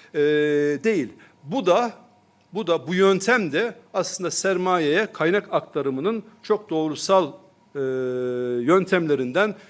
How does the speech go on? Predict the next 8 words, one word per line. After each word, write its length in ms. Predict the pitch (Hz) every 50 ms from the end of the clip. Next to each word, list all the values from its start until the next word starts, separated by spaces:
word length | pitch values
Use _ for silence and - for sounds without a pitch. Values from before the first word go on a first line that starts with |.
| - -
ne 60 | 233
yazık 360 | 240 208 170 135 117 - - -
ki 200 | 214 220 202 - - - - 185
bir 80 | 175
tanesi. 480 | - 175 143 120 110 104 - - - - - _ - - - - - - -
Mesela 420 | 294 254 - - 190 190 233 262
ne 100 | 247 254
oldu 440 | 269 247 196 156 131 117 151 220 247